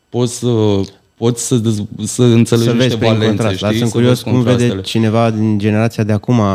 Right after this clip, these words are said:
Speaker 2: neavând reperul ăla din trecut.
Speaker 1: Băi, sincer, uite,
Speaker 2: Bogăția asta, cum vede bogăția asta de chestii și opțiuni?
Speaker 1: Din, nu știu dacă
Speaker 2: Ca
Speaker 1: să
Speaker 2: și
Speaker 1: zic, din
Speaker 2: în,
Speaker 1: păcate. Din
Speaker 2: ne
Speaker 1: păcate.
Speaker 2: întoarcem în prezent
Speaker 1: Da,
Speaker 2: acum.
Speaker 1: da,
Speaker 2: Terminați
Speaker 1: din
Speaker 2: ideea.
Speaker 1: păcate, uite, eu interacționez foarte mult cu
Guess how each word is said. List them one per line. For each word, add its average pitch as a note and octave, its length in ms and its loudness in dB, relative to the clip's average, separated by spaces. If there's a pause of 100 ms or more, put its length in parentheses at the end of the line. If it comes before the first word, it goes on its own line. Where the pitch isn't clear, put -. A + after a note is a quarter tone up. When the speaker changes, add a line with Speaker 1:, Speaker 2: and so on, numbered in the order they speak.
(120)
Speaker 2:
neavând A2 440 2
reperul F#2+ 380 0
ăla F2 160 -6
din F2 180 -8
trecut. E2+ 380 -10
Speaker 1:
Băi, D3 220 2
sincer, C3 360 0
uite, B2 260 -2 (320)
Speaker 2:
Bogăția C3 440 2
asta, B2+ 160 0
cum D#3+ 200 2
vede D3+ 220 4
bogăția C3 440 2
asta G#2 160 -2
de G2 120 -2
chestii F#2 380 -4
și - 120 -4
opțiuni? F#2 580 -2 (180)
Speaker 1:
Din, A#2 380 0 (640)
nu C3 260 2
știu A#2 220 -2
dacă G#2 140 2
Speaker 2:
Ca C3 100 2
Speaker 1:
să A2+ 160 -8
Speaker 2:
și G#2+ 140 -2
Speaker 1:
zic, D3 100 4
din C#3+ 80 4
Speaker 2:
în, C#3 60 4
Speaker 1:
păcate. A2+ 400 -2
Din C#3 140 -2
Speaker 2:
ne E3 60 2
Speaker 1:
păcate. D3 140 4
Speaker 2:
întoarcem D#3+ 380 4
în D#3+ 100 4
prezent C3+ 380 4
Speaker 1:
Da, F#2 60 -2
Speaker 2:
acum. G#2 440 0
Speaker 1:
da, C3 140 0
Speaker 2:
Terminați B2+ 260 4
Speaker 1:
din G2+ 100 0
Speaker 2:
ideea. F#2+ 160 0
Speaker 1:
păcate, C3 280 -2
uite, A#2 280 -4
eu A2+ 160 2
interacționez G#2+ 640 0
foarte G2+ 300 0
mult F#2+ 220 0
cu - 140 -2